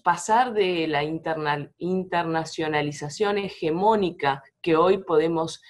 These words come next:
eh, observar a prácticas más de cooperación, de integración regional, de solidaridad entre las regiones en materia de investigación, de docencia, de extensión, de todo lo que hace en definitiva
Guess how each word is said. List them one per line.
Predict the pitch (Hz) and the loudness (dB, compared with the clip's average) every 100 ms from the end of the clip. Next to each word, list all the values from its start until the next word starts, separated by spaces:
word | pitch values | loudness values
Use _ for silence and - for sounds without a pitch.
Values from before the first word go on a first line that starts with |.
| _ | _
eh, | 135 147 - | 0 0 2
observar | 185 - 180 143 170 226 240 | -4 -4 -4 0 2 2 2
a | 170 - | -4 -2
prácticas | 208 247 - 240 240 214 | -2 -4 -6 -12 -10 -8
más | 185 214 233 - - | -6 -6 -6 -12 -6
de | 180 170 | -4 0
cooperación, | 160 160 143 143 - 240 240 240 233 - - | 0 2 0 -2 -4 0 0 0 -6 -16 -6
de | 170 | 0
integración | 175 170 160 143 143 - 233 254 | 0 2 0 0 -4 -4 -2 0
regional, | 226 220 185 170 170 175 175 - _ | -2 -6 -6 -2 0 0 -2 -10 _
de | 143 170 | -2 -2
solidaridad | - 156 143 135 135 131 170 196 208 | 0 -2 0 2 2 0 2 4 4
entre | 190 160 | 0 -4
las | 147 139 | -4 -4
regiones | 139 143 - 190 190 185 185 - _ - | -8 -10 -4 -2 0 -2 -6 -14 _ -4
en | 196 | 0
materia | 233 190 180 170 170 165 156 | 2 2 0 -2 0 0 0
de | 131 | 0
investigación, | 165 214 226 - 175 151 - 156 156 160 147 | -2 -2 -6 -6 -4 -4 -4 -4 0 0 -2
de | 160 208 | 0 2
docencia, | 196 - 165 160 156 156 160 151 - _ | 0 -4 -4 -2 -4 -4 -4 -6 -10 _
de | - | 0
extensión, | 190 - 185 139 139 - 165 165 151 | 0 0 -2 -2 -2 -2 0 2 0
de | 147 | -4
todo | - 220 202 202 196 - - | 0 4 6 4 0 -14 -6
lo | 160 160 | 0 0
que | 160 | 2
hace | 156 160 - | 0 0 -4
en | 151 | -6
definitiva | 135 - 131 131 127 139 139 139 | -6 -8 -8 -8 -6 0 2 2